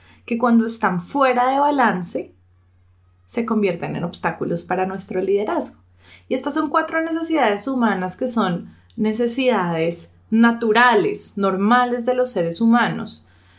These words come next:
que cuando están en balance nos ayudan a desarrollar estas características del liderazgo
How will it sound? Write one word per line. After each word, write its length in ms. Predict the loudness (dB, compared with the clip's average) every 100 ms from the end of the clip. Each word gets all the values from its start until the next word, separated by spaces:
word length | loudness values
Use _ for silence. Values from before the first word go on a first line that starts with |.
| _
que 120 | -8 -2
cuando 280 | 0 0
están 280 | -2 2 4
en 200 | 2 2
balance 600 | 0 2 2 2 0 -2 -2 -4 _ _ 0
nos 220 | 0 2
ayudan 340 | 0 2 2
a 60 | 0
desarrollar 560 | 0 0 0 0 -2 -2
estas 260 | -6 -6
características 960 | -2 -2 -2 -4 -4 -4 -6 -4 -4 -2
del 180 | -2 0
liderazgo 800 | 2 2 2 2 0 -4 -6